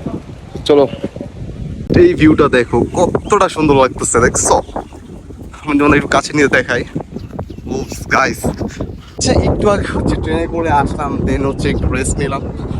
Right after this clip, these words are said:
তারপর হচ্ছে টিবাদের উদ্দেশ্যে বের হয়ে গেলাম। আজকে সারাদিন শুধু রাজশাহী শহরটা ঘুরবো। আর জোস একটা ভিউ দেখো, কত সুন্দর লাগতেছে দেখা।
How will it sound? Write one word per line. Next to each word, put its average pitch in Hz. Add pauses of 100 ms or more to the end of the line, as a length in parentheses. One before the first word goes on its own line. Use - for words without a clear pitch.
(220)
তারপর 139
হচ্ছে -
টিবাদের 151
উদ্দেশ্যে 156
বের 143
হয়ে 147
গেলাম। 143
আজকে 143
সারাদিন 156
শুধু 151
রাজশাহী 147
শহরটা 151
ঘুরবো। 143 (360)
আর 139 (220)
জোস 196
একটা 185
ভিউ 139
দেখো, 143
কত -
সুন্দর 160
লাগতেছে -
দেখা। 143